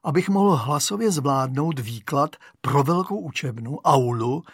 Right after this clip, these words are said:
či dokonce tělocvičnu. A tak si vozíme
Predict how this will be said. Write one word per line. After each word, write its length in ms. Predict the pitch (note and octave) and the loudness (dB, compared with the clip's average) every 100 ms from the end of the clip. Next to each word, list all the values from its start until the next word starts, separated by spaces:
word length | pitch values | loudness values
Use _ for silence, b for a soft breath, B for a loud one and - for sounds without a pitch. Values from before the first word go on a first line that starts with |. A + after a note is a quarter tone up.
| _ | _
či 180 | - B2+ | -4 -2
dokonce 520 | C3+ C#3+ D3+ - F3 | -2 -2 -2 -2 -4
tělocvičnu. 800 | - F#3+ F3+ - D#3 - B2 A#2 _ _ b b b b | -4 -6 -8 -12 -14 -12 -12 -14 _ _ b b b b
A 80 | C#3 | -2
tak 240 | F3+ F3+ | 0 0
si 120 | - | 0
vozíme 560 | F#3+ F3 D3+ E3+ E3+ E3 | 0 0 0 -2 -2 -4